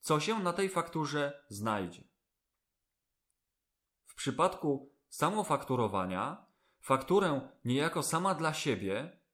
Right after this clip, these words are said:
ale w imieniu spółki Omega, wystawia osoba z ramienia spółki Alfa, a spółka Omega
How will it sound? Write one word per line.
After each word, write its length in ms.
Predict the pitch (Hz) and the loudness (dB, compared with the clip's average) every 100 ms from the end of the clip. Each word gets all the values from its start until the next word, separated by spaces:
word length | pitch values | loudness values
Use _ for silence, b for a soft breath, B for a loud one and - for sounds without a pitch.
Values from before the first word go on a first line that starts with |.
| _ | _
ale 240 | 117 131 | 2 2
w 160 | 131 - | 0 -2
imieniu 400 | 147 175 240 185 | -2 0 0 0
spółki 460 | - 131 117 120 117 | 0 0 0 0 0
Omega, 640 | 98 95 87 104 160 240 - _ _ _ _ - | 2 0 0 0 -2 -6 -16 _ _ _ _ -2
wystawia 800 | 147 156 170 165 180 190 - - - | -2 2 2 2 2 0 -4 -20 -2
osoba 360 | 151 147 170 185 | 0 2 4 4
z 80 | 156 | 4
ramienia 300 | 165 165 170 | 0 0 -2
spółki 420 | - 165 165 170 | 0 -2 0 -2
Alfa, 520 | 143 127 - - - _ _ _ - | 2 2 2 -8 -16 _ _ _ -6
a 80 | 107 | -6
spółka 440 | - 180 214 196 | 2 4 4 4
Omega 640 | 143 127 104 104 - - | 4 4 2 2 -2 -4